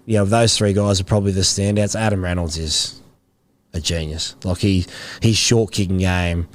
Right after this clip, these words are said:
his understanding of when he goes to the line and he does that little chip,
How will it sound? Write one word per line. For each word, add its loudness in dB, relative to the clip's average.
his 4
understanding 2
of -4
when 4
he 4
goes 2
to -2
the 2
line 2
and 2
he 2
does 0
that -2
little 0
chip, 2